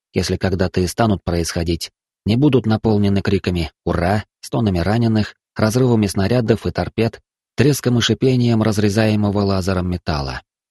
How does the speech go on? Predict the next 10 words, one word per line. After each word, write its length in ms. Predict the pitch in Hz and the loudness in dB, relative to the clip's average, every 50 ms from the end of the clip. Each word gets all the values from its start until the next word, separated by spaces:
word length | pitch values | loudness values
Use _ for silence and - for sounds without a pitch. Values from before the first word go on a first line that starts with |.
| _ _ _ _ _ _ _ _ _ _ _ | _ _ _ _ _ _ _ _ _ _ _
В 80 | 85 80 | -6 -4
моём 320 | 82 80 78 76 76 82 | -2 -2 -2 -4 -2 -2
доме 240 | 90 110 113 107 92 | -2 0 0 0 -2
на 100 | 87 80 | -2 -2
секунду 520 | - - 85 - - 120 117 104 110 104 - | -2 -4 -2 0 0 0 2 0 0 -2 -2
установилась 720 | - - - 104 95 90 87 87 98 101 110 110 - - | -6 -4 -2 -2 0 0 0 2 2 0 0 -2 -4 -6
такая 460 | _ - 98 - - - 110 117 120 110 | _ -6 -6 -4 -4 -2 -2 0 0 0
же 160 | 107 113 107 | -2 -2 -2
космическая 640 | - - 98 - 95 87 - - 82 - - 87 85 | -2 -4 -4 -4 -4 -4 -2 -4 -4 -2 -2 -2 -2
тишина. 480 | 82 - 80 - 80 78 73 67 60 | -2 -4 -4 -4 -4 -4 -4 -6 -8